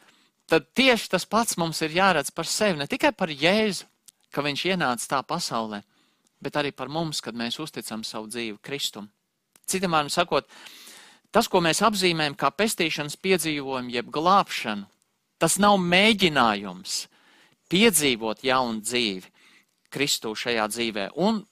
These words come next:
varbūt saņemt mūžīgo dzīvību. Tas nav mēģinājums. Tieši tikpat droši, cik Dievs sūtīja savu dēlu, lai viņš uzvarētu.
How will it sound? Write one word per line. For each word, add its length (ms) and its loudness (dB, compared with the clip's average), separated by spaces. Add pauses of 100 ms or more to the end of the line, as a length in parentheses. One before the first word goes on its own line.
varbūt 380 2
saņemt 440 0
mūžīgo 500 -2
dzīvību. 540 -2
Tas 220 -4
nav 180 -4
mēģinājums. 680 -6 (560)
Tieši 400 4
tikpat 400 0
droši, 540 0 (340)
cik 340 0
Dievs 380 4
sūtīja 400 2
savu 320 2
dēlu, 480 2 (160)
lai 80 2
viņš 320 -6
uzvarētu. 640 -4